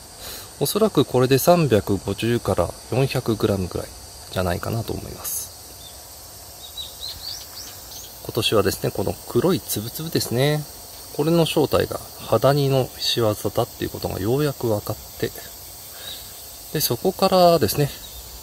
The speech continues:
ちょっと薬剤散布をミスりまして、こんな感じで薬害が出てしまいましたが、もしそれがなかったらね、かなり綺麗な房できてたんじゃないかなと思います。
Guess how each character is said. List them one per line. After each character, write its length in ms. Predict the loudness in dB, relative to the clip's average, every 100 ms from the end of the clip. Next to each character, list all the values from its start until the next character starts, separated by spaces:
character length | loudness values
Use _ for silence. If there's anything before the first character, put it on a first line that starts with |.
| -16 -4
ち 80 | -4
ょ 60 | -2
っ 40 |
と 120 | -4 0
薬 200 | 0 2
剤 160 | 2 2
散 180 | 2 -2
布 160 | -2
を 60 | -4
ミ 140 | -4
ス 160 | -2 0
り 100 | 2
ま 140 | 2
し 100 | 0
て、 60 | -2 -8 -14 -16 -18 -18 -18 -16 -16 -16 -16 -10 -2
こ 60 |
ん 40 | 0
な 60 |
感 120 | 0
じ 80 | -2
で 100 | -4 -6 -2
薬 300 | 0 2 2
害 200 | 2 2
が 160 | 0 -4 -2
出 100 | -2
て 80 | 2
し 140 | 0 2
ま 100 | 0
い 60 |
ま 100 | 2
し 80 | 2
た 80 | 0
が、 180 | -2 -4 -10 -14 -16 -18 -18 -18 -18 -18 -18 -18 -16 -16 -16 -18 -18 -14 -2
も 100 | 2
し 140 | 4
そ 180 | 4 2
れ 120 | 4
が 100 | 6
な 120 | 6 6
か 100 | 4
っ 40 | 4
た 80 | 2
ら 120 | 4
ね、 420 | 4 6 4 2 0
か 180 | 2
な 100 | 4
り 140 | 4 2
綺 200 | 2 4
麗 120 | 4
な 100 | 4
房 220 | 2 0
で 80 | 0
き 80 | 0
て 140 | 0
た 120 | 2
ん 60 | 2
じ 60 | 2
ゃ 40 |
な 120 | 2
い 40 | 2
か 60 |
な 280 | 2 2 2
と 100 | 2
思 120 | 2
い 80 | 2
ま 80 | 2
す。 300 | 0 0